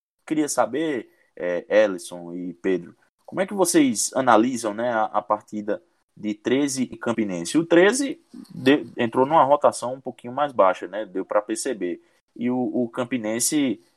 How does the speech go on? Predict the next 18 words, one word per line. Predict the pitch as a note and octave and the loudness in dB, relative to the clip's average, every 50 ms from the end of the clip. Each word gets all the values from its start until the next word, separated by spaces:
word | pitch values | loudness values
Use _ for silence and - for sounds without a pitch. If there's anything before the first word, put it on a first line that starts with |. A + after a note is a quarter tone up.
| _ - | _ 0
é, | F2 G2 G2 G2 F#2+ F#2+ F#2 F2+ F2 F2 D#2+ - | 2 4 4 4 4 4 2 2 2 0 -2 -4
ofereceu | - G2 G2+ - D3 C3 B2+ A#2 - - E3+ | -6 -8 -4 -2 -2 0 0 0 2 2 2
um | F3 F3 | 2 2
pouco | - D3 C#3 - A#2+ | -2 -4 -6 -4 0
mais | B2 B2+ B2+ | 0 0 0
de | B2 A#2+ | 0 -4
perigo | - - A2 A2 D3 F#3 E3+ C3+ A#2+ | -4 -2 -2 0 0 -2 0 4 6
a, | G#2+ G#2 | 6 6
a, | G2+ - F#2+ G2 F2+ | 6 4 2 2 0
do | - G2+ G#2 G#2 | -2 -6 -12 -6
que | - A2+ | -4 -4
no, | A2 A2 G#2+ G2+ G2 - | -4 -4 -6 -8 -8 -8
no | F2 G2+ | -12 -18
primeiro | F#2+ _ G2 G2+ G2+ G#2 G2 | -20 _ -14 -14 -12 -12 -8
jogo, | F#2+ A2+ - - B2+ | -4 -2 2 4 4
Ellison, | G2+ F2+ E2+ - - E2+ | 4 4 2 -4 -14 -12
foi | - - A2 A#2+ | -4 -2 -2 -2
isso? | D3+ A3 - - - | -2 -2 -6 -10 -14